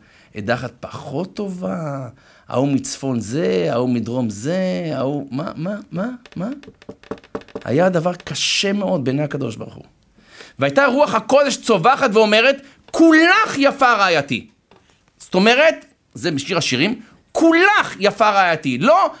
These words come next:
השבט הזה, ההוא, ההם, "כולך יפה רעייתי." אמר הקדוש ברוך הוא,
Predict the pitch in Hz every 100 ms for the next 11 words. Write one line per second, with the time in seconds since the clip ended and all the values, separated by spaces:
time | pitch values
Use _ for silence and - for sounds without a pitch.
0 | - - - 269 254 233 185 175 254 240
1 | 175 190 277 285 214 208 269 269 240 -
2 | - - 359 370 403 440 339 147 - _
3 | - 135 151 - 147 101 123 113 - 151
4 | - _ _ _ _ _ _ _ _ -
5 | 104 139 202 202 - 110 110 123